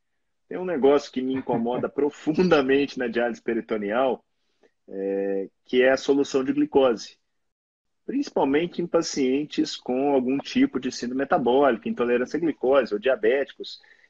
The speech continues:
que corresponde aí, no mínimo, no mínimo, a um terço, a metade da nossa população. Isso eu tô sendo extremamente, é, assim, tô pensando, pegando, pegando leve aí nos números. Como é que você vê essa questão da,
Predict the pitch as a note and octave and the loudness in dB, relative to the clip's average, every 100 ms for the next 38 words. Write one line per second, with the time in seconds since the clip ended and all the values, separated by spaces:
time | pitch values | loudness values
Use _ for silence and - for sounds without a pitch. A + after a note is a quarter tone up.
0 | _ - - - C3+ B2 - C3 B2 B2+ | _ 0 2 4 4 4 2 2 4 4
1 | C#3+ D#3 F3 D#3+ F#3 E3+ D3+ C3 B2 D#3+ | 2 -2 -4 -2 -2 -2 -2 -2 0 0
2 | D3+ G#2+ - _ _ C3 C#3 C#3+ C3+ D3+ | -2 -6 -10 _ _ -8 -8 0 4 4
3 | D#3 - B2 A#2 - A#2 B2 - B2 B2+ | 2 -2 0 0 -2 -2 -2 2 4 4
4 | A#2 A2+ A#2+ A#2+ B2 A#2 A#2 C3+ A2+ - | 2 -2 -2 -2 -4 -6 -2 0 0 -2
5 | A#2 A#2 B2+ B2+ C3+ A#2+ - B2+ B2+ A#2 | -2 -2 -4 -4 -4 -4 -2 -2 -2 -4
6 | - B2+ C3 A#2+ B2+ - C#3 B2+ - _ | -4 -6 -4 -4 -6 -4 0 0 -2 _
7 | _ _ _ - G2+ G#2 G#2 G#2 G2+ F#2+ | _ _ _ -8 -2 2 2 4 2 0
8 | F#2 E2 C2 _ _ _ _ - G#2 G#2+ | -4 -8 -14 _ _ _ _ -12 -8 -8
9 | - A#2+ A#2 B2 F#2 A2+ A2 B2+ A#2+ _ | -6 -6 -4 -6 -4 -2 0 0 -4 _
10 | A#2 B2 C3 B2 A#2 A2 F#2 G#2 G#2+ F#2+ | 0 2 4 6 6 6 2 -2 -4 -6
11 | G2 F#2 F2 D#2 - - _ _ _ _ | -8 -8 -8 -10 -16 -20 _ _ _ _
12 | _ - - - B3 C3+ D#3 F3 D#3+ D3 | _ -10 -6 2 2 4 4 4 2 2
13 | B2+ - C3+ D3+ C3+ A#2+ B2 | 0 0 0 0 0 2 2